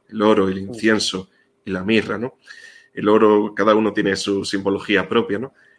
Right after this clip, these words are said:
El oro como esa dignidad, esa majestad, ¿no? De, del Rey de Reyes, ¿no? De, del Dios hecho hombre.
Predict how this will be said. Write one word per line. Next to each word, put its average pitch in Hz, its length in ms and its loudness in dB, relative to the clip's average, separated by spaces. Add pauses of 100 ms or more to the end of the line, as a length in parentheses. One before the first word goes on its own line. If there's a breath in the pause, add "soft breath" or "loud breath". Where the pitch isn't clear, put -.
(120)
El 101 160 -8
oro 98 220 -2
como 90 480 -6 (260)
esa - 240 -6
dignidad, 95 540 -2
esa 95 180 -6
majestad, 98 460 -4
¿no? 101 100 0
De, 98 220 -8 (480 soft breath)
del 92 140 -2
Rey 98 180 4
de 95 80 4
Reyes, 98 380 2
¿no? 110 160 -8
De, 95 180 -10 (240)
del 104 180 -12
Dios 104 360 2
hecho 95 200 -4
hombre. 98 360 -2